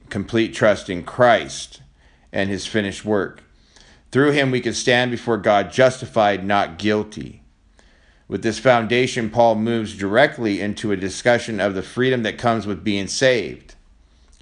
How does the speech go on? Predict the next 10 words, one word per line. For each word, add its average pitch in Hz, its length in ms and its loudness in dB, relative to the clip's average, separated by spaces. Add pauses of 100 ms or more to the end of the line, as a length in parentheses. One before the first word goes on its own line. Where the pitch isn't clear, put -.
(140)
And 92 80 -8
that's 90 140 2
by 95 180 0
believing 87 400 -4
in 80 80 -8
Christ, 90 520 -2
right? 85 340 -2
We 87 80 -10
receive 85 400 -6
freedom. 104 520 -4